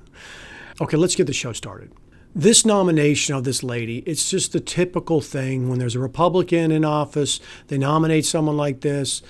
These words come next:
everybody's, the, the, the machine, the grand Wurlitzer gets cranked up and all the same kinds of objections and arguments start getting made. And if it liberals, uh, nominated 'cause there's a Democrat in office, then the, the flip side of that same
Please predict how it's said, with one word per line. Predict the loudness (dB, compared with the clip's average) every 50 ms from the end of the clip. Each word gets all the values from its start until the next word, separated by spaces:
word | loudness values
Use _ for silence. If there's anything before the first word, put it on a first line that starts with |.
| -20 -20 -18 -10
everybody's, | -8 -2 0 0 2 2 2 2 2 2 2 0 -4
the, | -4 -4 -4
the, | -2 -2 -2 -2 -2
the | -2 -2 0
machine, | 0 0 0 0 2 4 4 4 4 4 4
the | 2 0
grand | 0 -2 0 0 2 2 2
Wurlitzer | 4 4 4 4 4 4 2 0 0 0
gets | 0 0 -2 -2
cranked | -4 -4 -4 -4 -4 -4 -4 -4
up | -4 -4 -4 -6
and | -6 -4
all | -2 -2 0 0 2
the | 0 0
same | 0 -2 -2 0 0 -2
kinds | -2 -4 -4 -4 -2 -2 -2 -2
of | -2 -2 -2
objections | -2 -2 -2 -2 -2 -2 -4 -4 -4 -4 -2 -2 -2 -2 -2 -2
and | -2 -2
arguments | -2 -2 -2 -2 -2 -2 -2 -2 -4
start | -4 -4 -6 -4 -4
getting | -4 -4 -2 -2 -2
made. | -2 -4 -4 -4 -4 -4 -6 -8 -12 -18 -20 -20 -20 -20 -20 -20 -20 -20 -20 -20 -20 -12 -4 0
And | 2 6 6 6
if | 6 6
it | 4 4
liberals, | 6 6 6 6 6 4 4 4 4 2 0 -2 -6 -8 -14 -20 -20 -20 -10 -4
uh, | -2 -2 0 0 0 0
nominated | 2 2 2 4 4 4 4 4 4 2 2
'cause | 2 2 2
there's | 2 2 2
a | 2
Democrat | 0 0 0 0 0 -2 0 0 0 0 0
in | -2
office, | -2 -4 -4 -4 -4 -4 -6 -6 -2 0
then | 0 2 2 2
the, | 4 4 4 4 2 0 -4 -4
the | -4 -4
flip | -2 2 2 2 2 2
side | 2 0 0 0 0 0
of | 0 0
that | -2 -2 -2
same | -2 -2 -2 -2 -2 -2 -2 -2 -4 -6